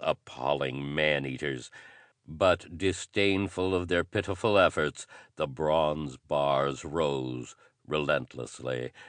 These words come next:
with metallic rattlings and janglings from some unseen mechanism. Rooted to the floor, both Americans watched the distant grill vanish into the upper stonework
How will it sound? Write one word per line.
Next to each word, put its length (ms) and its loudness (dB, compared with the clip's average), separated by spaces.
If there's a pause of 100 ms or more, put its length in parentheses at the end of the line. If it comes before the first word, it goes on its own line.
(140)
with 100 -12
metallic 720 -4
rattlings 640 -2
and 180 -4
janglings 800 -2
from 400 -2 (300)
some 560 -2
unseen 1080 -4
mechanism. 840 -10 (440)
Rooted 540 0
to 80 -4
the 140 -2
floor, 640 0 (200)
both 340 0
Americans 680 0
watched 640 0
the 100 -6
distant 880 -8
grill 500 0
vanish 600 2
into 240 -6
the 220 0
upper 220 0
stonework 840 0